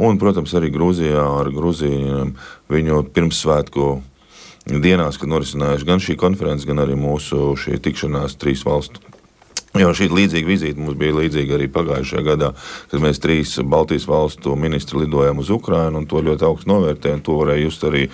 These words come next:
Ukrainā, ka bija ļoti liela pievērsta uzmanība tieši tam, kad, ā,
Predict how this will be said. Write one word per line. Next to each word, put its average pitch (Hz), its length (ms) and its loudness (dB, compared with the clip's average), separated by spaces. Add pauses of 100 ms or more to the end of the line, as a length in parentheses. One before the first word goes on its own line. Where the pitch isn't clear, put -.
(380)
Ukrainā, 80 480 2
ka 73 80 -4
bija 76 220 0
ļoti 71 180 -2
liela 78 240 2
pievērsta 78 400 0
uzmanība 80 560 -4
tieši 78 320 -2
tam, 87 240 0
kad, 71 240 -4
ā, 76 240 0